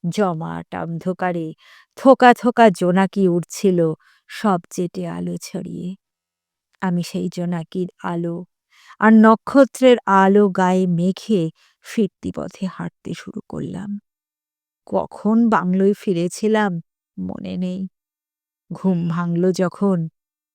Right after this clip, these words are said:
দেখলুম ঝগড়ু, কাজল দুজনেই আমার মুখের ওপরে ঝুঁকে আছে।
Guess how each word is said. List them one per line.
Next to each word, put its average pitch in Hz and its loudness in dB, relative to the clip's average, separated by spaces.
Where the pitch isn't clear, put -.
দেখলুম 202 4
ঝগড়ু, 233 4
কাজল 190 2
দুজনেই 185 2
আমার 175 -2
মুখের 165 -4
ওপরে 175 -6
ঝুঁকে - -12
আছে। - -12